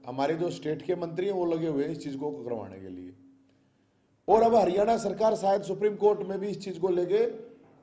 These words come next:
बिल्डरों की तरफ से ही लड़ रही है, पूरी तैयारी कर रहे हैं कि वो किसी न किसी तरह से ये जो हमारी अरावली के या शिवालिक जो क्षेत्र है पहाड़ी, जो पेड़ पौधे हैं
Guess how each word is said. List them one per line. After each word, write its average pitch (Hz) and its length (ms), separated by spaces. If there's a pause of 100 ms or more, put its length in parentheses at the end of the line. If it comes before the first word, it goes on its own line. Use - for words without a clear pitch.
(100)
बिल्डरों 233 400
की 254 80
तरफ 240 180
से 233 120
ही 220 80
लड़ 208 140
रही 139 200
है, 92 160 (1700)
पूरी 190 240
तैयारी 202 280
कर 196 180
रहे 175 200
हैं 175 160
कि 220 80
वो 208 200
किसी 175 240
न 185 100
किसी 175 220
तरह 139 220
से 185 220 (920)
ये 156 180
जो 175 200 (140)
हमारी 147 420
अरावली 160 480
के 185 200
या 165 240
शिवालिक 143 720
जो 135 260
क्षेत्र 127 400
है 117 160
पहाड़ी, 113 400 (680)
जो 165 140
पेड़ 180 260
पौधे 160 340 (100)
हैं 135 520